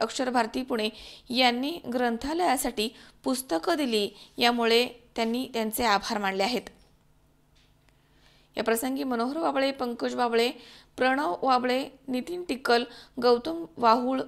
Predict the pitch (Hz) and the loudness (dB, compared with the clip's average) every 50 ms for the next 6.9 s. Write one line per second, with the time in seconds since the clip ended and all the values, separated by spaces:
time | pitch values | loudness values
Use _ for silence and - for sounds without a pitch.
0 | - - - _ _ _ _ _ _ _ _ _ _ - - - - 262 269 285 | -10 -16 -20 _ _ _ _ _ _ _ _ _ _ -20 -14 -6 -4 -2 0 0
1 | 359 370 359 294 269 247 - 269 254 254 247 240 233 233 233 233 233 240 240 247 | 2 4 4 4 4 4 4 4 4 4 4 2 -2 0 2 4 4 4 4 2
2 | 262 277 - - - - - _ - 240 240 247 254 285 320 339 - - 294 262 | 0 -4 -8 -14 -20 -20 -16 _ -2 0 0 2 2 0 -2 -4 -2 2 2 4
3 | 269 277 277 - 254 - 269 254 247 240 240 240 254 247 240 220 214 - - 233 | 4 2 0 -2 -4 -4 -2 0 2 2 2 2 0 0 0 -2 -2 0 2 2
4 | 247 269 - - - - - - - - 254 233 233 247 269 294 302 294 269 277 | 2 0 -4 -12 -20 -20 -20 -16 -4 2 4 4 4 4 2 -2 -2 -4 -4 -2
5 | - 262 269 294 - - - - - _ - 262 262 269 277 294 285 339 349 349 | 0 0 0 0 -2 -8 -16 -20 -18 _ -2 0 0 0 0 0 -2 -4 -6 -4
6 | 349 - 277 269 269 262 262 262 247 233 233 233 233 233 233 233 233 240 | -2 0 0 2 2 0 -2 -2 0 2 4 2 2 4 2 2 2 2